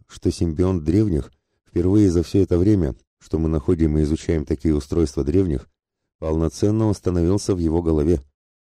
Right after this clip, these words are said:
Я собирала всю информацию, которую смогла добыть даже корпорация нейросеть об исследованиях, которые там проводили над его симбионтом. И вот что я узнала.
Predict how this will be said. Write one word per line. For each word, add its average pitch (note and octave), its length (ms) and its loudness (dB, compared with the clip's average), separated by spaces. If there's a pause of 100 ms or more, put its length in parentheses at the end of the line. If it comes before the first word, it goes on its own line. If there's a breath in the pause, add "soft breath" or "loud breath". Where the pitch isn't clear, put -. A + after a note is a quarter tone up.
(280)
Я E2 220 -2
собирала F#2+ 640 2
всю - 300 -4
информацию, G#2 760 0
которую E2 420 2
смогла E2 400 -2
добыть D#2+ 320 0
даже D#2 260 0
корпорация E2+ 640 -2
нейросеть E2 580 0
об C#2+ 140 -4
исследованиях, D2+ 720 -2 (340)
которые F#2 340 0
там F#2+ 160 -2
проводили E2+ 540 2
над D#2 240 -4
его D2+ 180 2
симбионтом. D2 600 -4 (640)
И D#2 80 -4
вот E2 220 0
что - 180 -2
я F2+ 120 4
узнала. F2+ 440 0